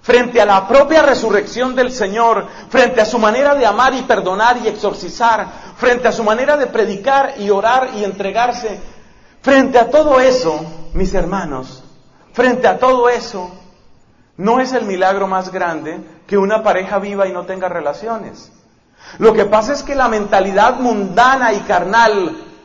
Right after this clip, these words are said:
ve imposibles por todas partes. La gente todo lo ve imposible.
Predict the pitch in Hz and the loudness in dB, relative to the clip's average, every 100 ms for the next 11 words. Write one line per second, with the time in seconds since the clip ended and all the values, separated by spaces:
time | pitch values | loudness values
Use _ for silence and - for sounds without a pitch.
0 | _ 143 233 254 254 233 190 233 226 226 | _ 2 4 4 2 0 0 -6 -2 -2
1 | 226 180 220 202 202 - 254 285 226 156 | -2 -6 -2 -2 -2 0 0 0 -4 -10
2 | - - 170 202 202 - 233 240 226 196 | -10 -4 0 0 -2 0 2 2 2 0
3 | 208 208 202 196 269 233 151 110 - | -2 -4 -8 -6 -6 -6 -6 -8 -14